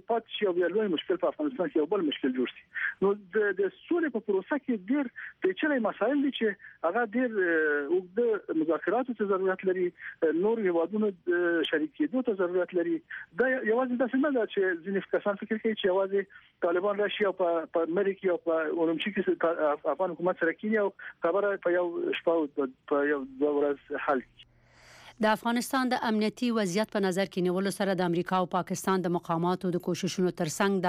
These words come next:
Speaker 2: افغانستان حکومت د طالبانو سره د سولې خبرو ته څنګه لاره اورولی شي. د افغانستان د حقوق پوهانو د ادارې مرستیال او د سیاسي چارو تحلیلګر سید خالد سادات په دې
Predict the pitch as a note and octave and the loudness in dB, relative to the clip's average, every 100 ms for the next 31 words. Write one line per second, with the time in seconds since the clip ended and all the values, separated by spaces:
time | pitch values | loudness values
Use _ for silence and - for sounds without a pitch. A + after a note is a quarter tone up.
0 | F3 - E3+ D#3+ - F#3 F3+ F#3+ - E3+ | 0 0 -2 -2 0 0 0 -4 -2 0
1 | A#3 - - - - G#3 G3+ F#3+ F3+ F3+ | 0 -2 -10 -20 -6 -4 0 0 2 0
2 | F3+ E3 F3+ E3+ - - F#3 - G#3 F#3 | 0 -2 -2 -2 -6 -4 -4 0 0 0
3 | - E3+ E3+ E3+ E3+ - E3+ E3 D#3+ D#3+ | 0 -2 -2 -2 -2 0 0 0 0 0
4 | - D#3+ D#3 D3+ D3 C#3+ - - - - | -2 -2 0 0 -2 -2 -6 -14 -18 -12
5 | - - F#3+ F#3 G#3 G#3 G3 A3 G#3+ G#3+ | -8 2 4 4 2 0 2 2 2 0
6 | G#3 G3+ - F#3+ E3 A3 A3+ G3 F#3+ F3+ | -2 -4 -2 -2 0 0 0 0 0 0
7 | F#3 G3+ G3 F#3+ G#3 F3+ F3 - G#3 A3+ | 2 2 0 -2 -2 -2 -2 0 0 0
8 | - F#3+ F3+ - F#3 - A3 G3+ F3+ F3 | 0 -2 -2 0 -2 0 -2 0 0 -2
9 | F3 E3+ E3+ F3 A3 - - - - G3 | -2 -2 0 2 0 -4 -16 -6 0 0
10 | F#3+ F#3 F#3 G#3 - F#3 A#3 C#4 A3 G#3+ | 0 0 0 0 0 2 2 0 -2 0